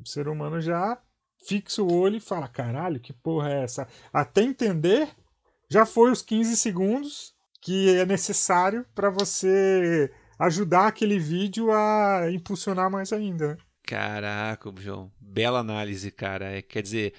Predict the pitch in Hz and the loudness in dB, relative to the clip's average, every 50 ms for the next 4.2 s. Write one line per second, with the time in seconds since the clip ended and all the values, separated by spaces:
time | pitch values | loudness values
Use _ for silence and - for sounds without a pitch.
0 | - _ - 107 104 98 110 113 104 - - 147 147 - - 131 135 135 131 - | -18 _ -8 -8 -6 -6 -6 -6 -6 -6 -6 -6 -8 -8 -4 -2 -2 -2 -2 -6
1 | _ _ - 135 120 107 98 98 117 117 117 - - 123 117 113 104 - _ _ | _ _ -4 -2 -2 -2 -4 -4 -4 -4 -4 -4 -6 -4 -4 -4 -4 -6 _ _
2 | _ _ _ _ _ - 127 123 123 - - 131 120 110 - - - 117 113 110 | _ _ _ _ _ -8 -6 -6 -6 -8 -8 -8 -8 -8 -10 -14 -12 -10 -10 -8
3 | 107 107 101 104 104 110 120 113 107 104 110 107 104 104 98 98 101 98 95 95 | -10 -10 -12 -12 -12 -10 -6 -6 -6 -6 -6 -6 -6 -8 -6 -6 -8 -10 -10 -12
4 | 95 95 101 | -14 -14 -16